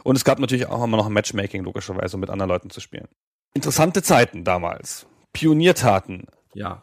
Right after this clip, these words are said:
Speaker 2: aber jetzt frag doch mal was Kritisches. Ich stell gerade fest, dass ich so, oh, toll und so weiter. Es war ja auch nicht alles toll. Aber ich kann jetzt auch nicht einfach so von mir aus sagen, oh, das war scheiße, aber frag doch mal was Kritisches.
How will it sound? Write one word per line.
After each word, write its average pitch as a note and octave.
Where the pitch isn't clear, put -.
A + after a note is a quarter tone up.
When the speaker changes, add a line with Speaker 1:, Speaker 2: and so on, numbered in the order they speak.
Speaker 2:
aber A#2
jetzt C#3
frag -
doch D#3
mal D3+
was C#3+
Kritisches. -
Ich B2+
stell E3
gerade C#3+
fest, D#3+
dass D3+
ich C3+
so, D3+
oh, D3+
toll F3
und C#3
so A#2
weiter. F#2+
Es -
war A2
ja A#2+
auch -
nicht C#3
alles B2
toll. A#2+
Aber A#2
ich B2
kann E3+
jetzt E3
auch F3
nicht D#3+
einfach D#3
so D#3
von D#3+
mir E3
aus C3
sagen, F#2
oh, F#2+
das F#2
war F#2+
scheiße, A#2
aber A#2+
frag -
doch F#3+
mal C#3+
was -
Kritisches. -